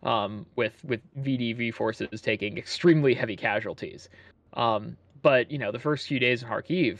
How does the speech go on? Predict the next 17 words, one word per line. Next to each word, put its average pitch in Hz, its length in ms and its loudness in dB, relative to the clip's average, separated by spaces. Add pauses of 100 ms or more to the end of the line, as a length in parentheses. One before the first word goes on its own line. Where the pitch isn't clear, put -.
(100)
y-, 120 200 -12
you 131 160 -8
had 113 400 0 (100)
Russian 127 440 2
units 120 300 -4
kind 120 220 0
of 120 60 -4
just 117 160 -4
running 120 300 2
around 113 280 2
and 113 80 -2
getting 104 180 -4
ambushed, 120 600 -2 (500)
um, 101 420 0 (200)
by 104 220 4
a 101 100 4
mix 117 240 -2